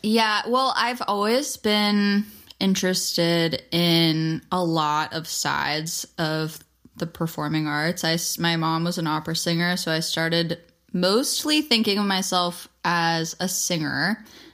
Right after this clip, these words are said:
and I studied a few types of singing. And then in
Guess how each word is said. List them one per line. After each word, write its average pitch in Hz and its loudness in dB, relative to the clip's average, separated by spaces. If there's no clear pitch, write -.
and 190 0
I 190 2
studied 180 0
a 170 -2
few 180 0
types 160 -2
of 156 -6
singing. 143 -2
And 170 2
then 165 2
in 165 2